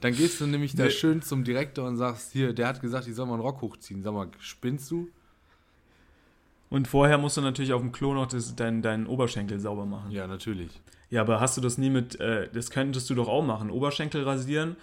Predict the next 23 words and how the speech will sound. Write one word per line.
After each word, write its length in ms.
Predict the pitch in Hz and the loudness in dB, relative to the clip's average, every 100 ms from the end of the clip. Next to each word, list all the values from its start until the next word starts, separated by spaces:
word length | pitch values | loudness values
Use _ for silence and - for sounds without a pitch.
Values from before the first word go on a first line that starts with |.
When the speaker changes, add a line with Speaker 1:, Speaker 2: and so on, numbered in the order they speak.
| - - | -20 -14
Speaker 2:
und 120 | - 120 | 0 4
dann 160 | 123 | 4
schön 320 | 120 139 147 | 2 0 0
mit, 200 | 143 135 | -2 -4
Speaker 1:
Kurze 220 | - 131 123 | 0 2 4
Speaker 2:
äh, 20 | |
Speaker 1:
Hose. 60 | 123 | 4
Speaker 2:
irgendeiner 300 | 135 127 120 | 2 0 -2
kurzen 320 | 151 131 123 | -4 -4 -4
Jogginghose 540 | 131 156 123 107 104 | -4 -2 -4 -4 -6
arbeiten. 480 | 98 104 107 101 104 - - - - | -6 -4 -4 -4 -8 -14 -20 -20 -16
Speaker 1:
Ja, 120 | - | -10
aber 280 | 98 117 117 | -6 -2 -2
wenn 160 | 123 | -2
sich 160 | 117 113 | -6 -8
so 60 | 120 | -8
ein 60 | 104 | -8
Typ 240 | 147 135 | -8 -8
ständig 320 | - 127 135 | -10 -4 0
auf 80 | 135 | 0
den 80 | 120 | -2
Oberschenkel 500 | 113 131 139 131 127 | -4 -6 -6 -6 -8
guckt, 380 | 120 131 123 - | -6 -8 -8 -18